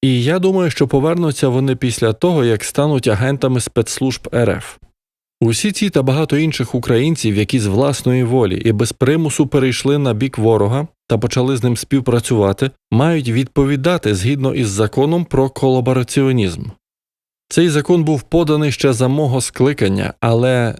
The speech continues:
мої недалекі колеги не захотіли його приймати. Я не дуже високої думки про розумові та моральні якості цього скликання Верховної Ради, але якщо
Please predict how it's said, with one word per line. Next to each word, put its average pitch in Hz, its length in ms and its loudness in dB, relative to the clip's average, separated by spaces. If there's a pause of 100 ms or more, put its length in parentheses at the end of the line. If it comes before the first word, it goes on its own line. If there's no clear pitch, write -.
(120)
мої 139 300 2
недалекі 120 600 0
колеги 139 440 0
не 123 140 0
захотіли 113 540 0
його 107 180 2
приймати. 101 560 -2 (380)
Я 170 220 2
не 175 120 2
дуже 165 240 2
високої 147 500 0
думки 151 300 2
про 117 240 2
розумові 120 560 0
та 120 120 0
моральні 123 460 2
якості 120 480 -2
цього 113 280 -2
скликання 117 540 0
Верховної 107 520 2
Ради, 101 340 2 (300)
але 110 180 4
якщо 147 500 0